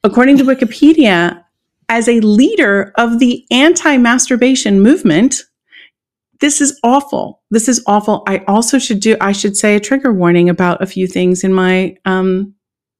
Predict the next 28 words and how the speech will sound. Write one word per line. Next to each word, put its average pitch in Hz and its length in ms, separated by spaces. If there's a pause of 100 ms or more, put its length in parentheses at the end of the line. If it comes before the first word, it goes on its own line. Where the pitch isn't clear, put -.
(300)
I 202 60
should 208 240
say 240 120
that 233 160
now. 240 240
I 175 60
should 214 160
have 202 100
said 226 140
that 226 100
earlier, 202 500
but 180 380 (640)
trigger 262 300
warning. 156 560 (560)
As 214 180
a 247 60
leader 247 260
of 214 80
the - 160
anti-masturbation 185 1120
movement, - 420 (120)
Kellogg 240 400
promoted 185 500
extreme 196 800
measures 151 480
to - 160
prevent 156 400
masturbation. 147 880